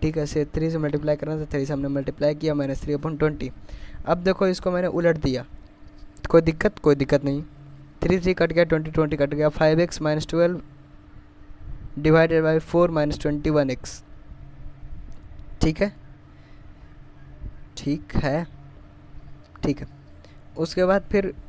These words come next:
is equal to minus one हो गया, क्योंकि यहाँ पे सब कुछ कट गया, तो बचा क्या, माइनस वन। तो five x minus twelve divided by four minus twenty-one x, तो five x minus twelve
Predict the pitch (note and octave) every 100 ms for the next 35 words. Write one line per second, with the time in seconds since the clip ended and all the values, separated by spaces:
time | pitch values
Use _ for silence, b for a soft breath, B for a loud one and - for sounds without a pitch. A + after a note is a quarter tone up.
0 | - D#3 D#3+ F3+ F3 E3+ D#3 E3+ - E3
1 | E3 E3 E3+ D#3 D3+ D#3 D#3+ D#3+ D#3+ -
2 | D3 F3 - E3 C#3+ C3 A#2 - - -
3 | - - C#3+ C#3 E3 E3 F3 D3+ D3+ D3
4 | B2+ C3 - - - - - B B B
5 | - - D3 - D#3 F3 F#3 - D#3+ E3
6 | E3+ E3 E3+ F3+ D#3 - C#3+ D3+ D#3+ D#3+
7 | D#3+ D#3+ E3 E3 D#3+ D#3 F3 - - -
8 | D3+ D3 D#3+ D3 B2+ - - - C3+ D#3
9 | D#3+ E3 D#3+ - - E3 - D#3 D3 D3
10 | - D#3+ F3